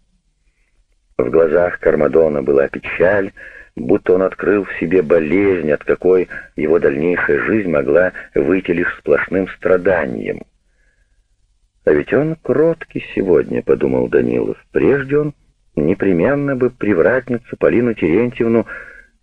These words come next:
произвел в кактус или в авоську с большими дырами, а нынче был деликатным и с ней, и с Земским,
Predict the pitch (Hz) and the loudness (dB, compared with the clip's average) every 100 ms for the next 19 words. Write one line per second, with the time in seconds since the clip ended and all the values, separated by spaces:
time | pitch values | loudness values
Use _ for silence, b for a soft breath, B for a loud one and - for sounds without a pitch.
0 | - 76 78 64 58 107 113 - - 90 | 0 2 2 0 2 2 2 -2 0 2
1 | 123 - 90 - 73 64 57 55 57 58 | 0 -4 -6 -2 -2 0 -2 -4 -4 0
2 | 65 76 76 117 - - 120 B B - | 2 4 4 2 -2 -2 -2 B B -8
3 | 73 98 98 101 98 92 90 78 65 60 | -2 0 0 -2 -2 0 0 0 0 -2
4 | 57 B B B _ - 65 64 87 - | -6 B B B _ -2 0 0 -2 -2
5 | 80 57 80 95 90 71 62 65 62 69 | -4 0 2 2 0 -4 -4 -4 -2 -2
6 | 67 - 107 90 - - 60 71 95 _ | -2 -2 -4 -4 -6 -6 -2 -2 -2 _
7 | b _ - 58 52 62 71 - - - | b _ -10 -10 -2 0 0 -2 -10 -6
8 | 107 | -6